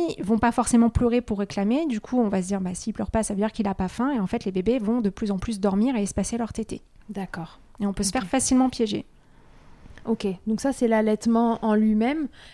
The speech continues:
Speaker 2: Est-ce que, euh, je peux voir des signes, euh, sur mon bébé qui peuvent m'alerter ?
Speaker 1: Oui, donc du coup, là, pour le coup, que ça soit allaitement ou pas allaitement, hein,
Speaker 2: Ouais.
Speaker 1: euh, ça peut donner un bébé qui va avoir ce qu'on appelle des ampoules sur les lèvres, c'est-à-dire des zones plus claires.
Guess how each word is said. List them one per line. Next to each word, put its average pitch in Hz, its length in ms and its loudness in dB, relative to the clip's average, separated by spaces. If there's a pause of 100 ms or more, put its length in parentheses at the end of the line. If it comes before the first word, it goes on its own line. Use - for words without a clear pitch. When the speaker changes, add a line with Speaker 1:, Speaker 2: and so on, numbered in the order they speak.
Speaker 2:
Est-ce 214 200 -2
que, 277 80 2
euh, 262 300 8
je - 100 -8
peux 226 120 0
voir 220 280 2
des 208 140 2
signes, 269 360 4
euh, 202 220 6
sur - 180 0
mon 208 180 2
bébé 220 380 2
qui - 160 -10
peuvent 208 240 -2
m'alerter ? 202 500 -2 (760)
Speaker 1:
Oui, 208 180 2 (120)
donc 202 200 0
du 180 140 -4
coup, 269 100 0
là, 240 140 4
pour 202 160 0
le 196 80 2
coup, 254 240 -2
que - 80 -12
ça 185 80 -2
soit 208 160 0
allaitement 202 480 0
ou 185 80 -2
pas 175 140 -4
allaitement, 233 500 -2
hein, 262 60 -4 (220)
Speaker 2:
Ouais. 185 200 -4
Speaker 1:
euh, 196 220 0
ça 202 140 -2
peut 202 140 0
donner 220 180 4
un 240 100 4
bébé 208 220 0
qui - 140 -8
va 208 100 -2
avoir 220 160 -2
ce - 60 -8
qu'on 220 140 0
appelle 226 240 -2
des 202 160 2
ampoules 233 260 0
sur 233 160 -2
les 214 120 0
lèvres, 202 240 0
c'est-à-dire 214 420 0
des 226 140 0
zones 262 200 2
plus 254 220 -6
claires. 233 460 0